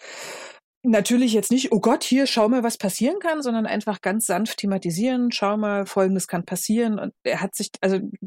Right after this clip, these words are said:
wirklich ohne zu drohen, sondern einfach nur reiner Informationsgehalt, ähm, einfach mal ein, ja, ein gemeinsames Gespräch geführt und er hat die Bilder angeguckt und, ähm, <laughs> fing dann immer an,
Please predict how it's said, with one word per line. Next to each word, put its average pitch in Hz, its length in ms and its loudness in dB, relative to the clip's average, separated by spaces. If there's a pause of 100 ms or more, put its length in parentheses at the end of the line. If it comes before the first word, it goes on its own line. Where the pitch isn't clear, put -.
wirklich 262 300 -2
ohne 320 240 2
zu 320 160 -2
drohen, 240 320 2
sondern 254 220 0
einfach 240 260 0
nur 233 260 0
reiner 202 260 2
Informationsgehalt, 240 960 -2
ähm, 196 240 0 (440)
einfach 190 300 0
mal 185 240 2
ein, 135 500 -8
ja, 170 100 -2
ein 175 120 -2
gemeinsames 175 500 2
Gespräch - 340 0
geführt 240 320 0
und 190 120 0
er 170 100 2
hat 185 120 2
die 208 60 2
Bilder 190 240 4
angeguckt 202 520 -2
und, 175 360 -2
ähm, 165 460 0 (540)
<laughs> 220 380 2
fing 226 200 4
dann 208 180 4
immer 202 220 2
an, 202 180 2